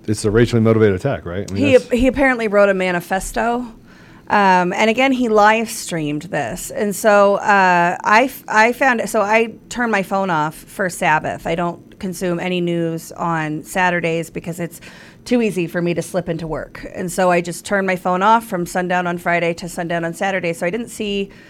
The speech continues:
Speaker 2: this until yesterday. And I heard, but I heard about it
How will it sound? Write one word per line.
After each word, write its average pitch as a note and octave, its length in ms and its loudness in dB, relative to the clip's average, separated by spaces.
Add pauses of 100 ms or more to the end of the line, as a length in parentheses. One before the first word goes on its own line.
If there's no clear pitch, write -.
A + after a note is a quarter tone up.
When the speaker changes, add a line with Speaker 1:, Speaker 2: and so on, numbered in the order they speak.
(220)
Speaker 2:
this F#3 480 2
until F3 480 -2
yesterday. G3+ 540 -2
And F#3+ 180 -4
I G3 160 0
heard, C4 440 -2
but G3 120 0
I F#3 60 2
heard F4 220 -2
about C#3+ 300 0
it E3 320 -4